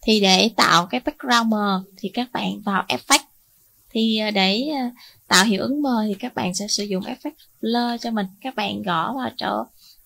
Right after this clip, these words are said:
cái kính lúp này, blur ha. Thì ở đây nó sẽ có nhiều dạng blur khác nhau. Các bạn có thể sử dụng camera blur cũng được, directional blur cũng được, Gaussian blur cũng được. Ở đây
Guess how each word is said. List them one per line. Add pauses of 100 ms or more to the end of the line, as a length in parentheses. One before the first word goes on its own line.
(300)
cái
kính
lúp
này, (440)
blur
ha. (1500)
Thì
ở
đây
nó
sẽ
có
nhiều
dạng (240)
blur
khác
nhau. (520)
Các
bạn
có
thể
sử
dụng
camera (100)
blur
cũng
được,
directional
blur
cũng
được, (160)
Gaussian
blur
cũng
được. (460)
Ở
đây